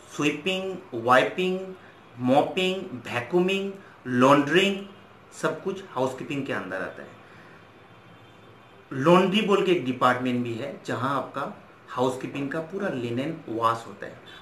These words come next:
वो जगह में उसको washing, drying, then ironing, लॉन्ड्री सेक्शन में, then फ्लावर सेक्शन, फ्लावर, अ, सेक्शन का भी एक है।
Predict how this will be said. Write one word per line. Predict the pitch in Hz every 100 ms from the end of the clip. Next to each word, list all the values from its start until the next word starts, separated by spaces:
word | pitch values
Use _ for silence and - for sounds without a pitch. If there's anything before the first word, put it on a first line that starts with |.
| -
वो | 156 185
जगह | 156 127 131
में | 127
उसको | 123 - 165 170
washing, | 123 117 127 131 - 180 190 196 - 123 -
drying, | 139 139 143 185 - 147
then | 190 202 131
ironing, | 127 131 127 107 - - - - - - - - 131
लॉन्ड्री | 127 123 120
सेक्शन | 123 113 - 110
में, | 104 107 - - - -
then | 214 214
फ्लावर | - 135 135 160
सेक्शन, | - 143 - 110 101 - - -
फ्लावर, | 139 131 143 139 - - - - -
अ, | 123 123 120
सेक्शन | 113 139 - 135 120
का | 117
भी | 120 120
एक | 120 -
है। | 98